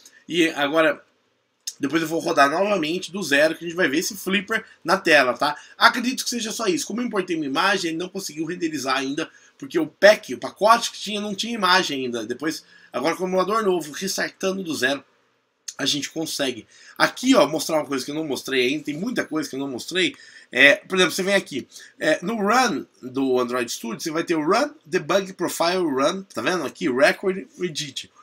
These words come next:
E no Build, você vai ter o analisador A P K e você pode fazer um rebuild na aplicação, tá? Refactor, por exemplo, você pode,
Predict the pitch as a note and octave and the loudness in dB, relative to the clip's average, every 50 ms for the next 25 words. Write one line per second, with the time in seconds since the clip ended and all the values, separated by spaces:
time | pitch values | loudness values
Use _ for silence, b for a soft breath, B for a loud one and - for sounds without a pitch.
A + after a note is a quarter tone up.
0 | b b b b _ - F#3 E3+ G#3+ G3+ D3 B2+ E3 A#3 C#4 C4 F#3 D3+ - - | b b b b _ -6 -4 -2 -2 -4 -4 0 4 4 4 4 4 0 -4 -4
1 | - D#3 D3+ E3 E3 E3 F3 E3+ D#3+ - A2 B2+ B2 A2+ G2+ B2+ C#3 D3+ D3 C#3 | -4 -2 -2 -2 -2 -2 -2 -2 -2 -2 -4 -4 -2 -2 0 0 0 -2 -2 -2
2 | D3 C#3 C3+ D3+ E3+ F3 F#3+ - - B2+ - - D#3 F#3+ A3 - F3 C#3 E3 D#3+ | -4 -4 -2 -2 -2 -2 -4 -4 -6 -6 -2 0 2 2 0 -2 -6 -10 -6 -6
3 | E3+ E3 E3 - E3+ E3 F3 E3+ D#3 G#3 F3+ C#3+ C#3+ G3 G#3+ G3 C#3 B2 A#2+ A2+ | -6 -6 -6 -8 -8 -8 -6 -4 -4 -6 -6 -6 -6 -6 -6 -6 -6 -6 -6 -6
4 | G#2+ B2 B2 B2 A#2 - - G#2 F#2 G2 - _ - A2+ C#3 F3 B B B B | -6 -8 -10 -10 -10 -10 -12 -12 -14 -16 -18 _ -6 -6 -6 -6 B B B B
5 | B B - - F#3 G3 - - F#3+ G3+ G#3+ G3+ - - - - - A#2+ A#2+ A2+ | B B -2 0 0 0 4 8 8 8 8 8 4 -2 -6 -6 -4 -8 -8 -6
6 | C#3+ E3 D#3+ - - - A#2+ B2 C#3 D3 C#3+ C3+ B2+ | -4 -6 -6 -6 -10 -10 -8 -8 -8 -6 -4 -6 -8